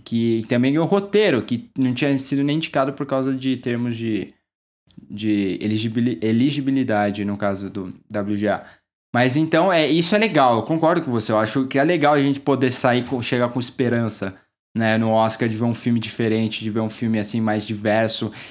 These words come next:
E eles tomaram medidas de diversifi-, é, diversidade, que a gente discutiu aqui no podcast, inclusive,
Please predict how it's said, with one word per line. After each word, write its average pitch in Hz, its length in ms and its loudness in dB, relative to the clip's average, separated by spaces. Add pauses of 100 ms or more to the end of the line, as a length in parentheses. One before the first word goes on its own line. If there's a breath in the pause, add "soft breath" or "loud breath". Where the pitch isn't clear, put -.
(100)
E 127 80 4
eles 170 180 4
tomaram 185 420 4
medidas 147 460 0
de 123 60 -4
diversifi-, 120 720 -2
é, 104 180 0
diversidade, 107 800 0
que 120 60 -4
a 117 40 0
gente 127 180 -4
discutiu 151 380 -2
aqui 156 160 -2
no 143 80 -4
podcast, 113 540 -2
inclusive, 110 540 -4